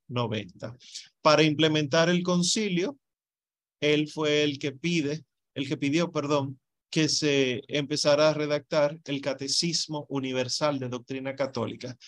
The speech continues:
Desde Trento no había habido un catecismo para toda la iglesia.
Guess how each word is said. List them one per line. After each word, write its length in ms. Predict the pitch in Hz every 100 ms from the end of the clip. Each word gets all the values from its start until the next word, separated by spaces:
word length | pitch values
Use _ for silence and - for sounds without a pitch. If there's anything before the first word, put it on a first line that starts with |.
| - _
Desde 360 | 147 156 151 160
Trento 680 | 175 190 240 277 233 247 - _ _
no 120 | 151
había 320 | 156 160 165 156
habido 480 | 143 175 180 185 -
un 260 | 147 151
catecismo 840 | - 151 135 135 151 156 160 170 -
para 280 | 139 127 127
toda 340 | - 151 139
la 100 | 120
iglesia. 440 | 110 104 - -